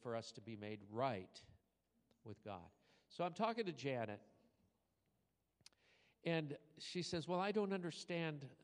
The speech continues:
uh, why these things happen." And I said, "Well, you know," you, sh-, talking about her daughter dying, I said, "You know, in the beginning, God did not put death in our spirits. We were not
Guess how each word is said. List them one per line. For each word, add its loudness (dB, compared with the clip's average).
uh, 4
why 2
these 0
things -2
happen." 0
And 2
I 2
said, -2
"Well, 2
you -2
know," 2
you, 0
sh-, -14
talking 0
about 2
her -2
daughter 2
dying, -2
I -2
said, -4
"You -2
know, 2
in 0
the 0
beginning, 0
God 2
did -2
not 0
put -4
death 0
in -2
our 0
spirits. -4
We -2
were -4
not -4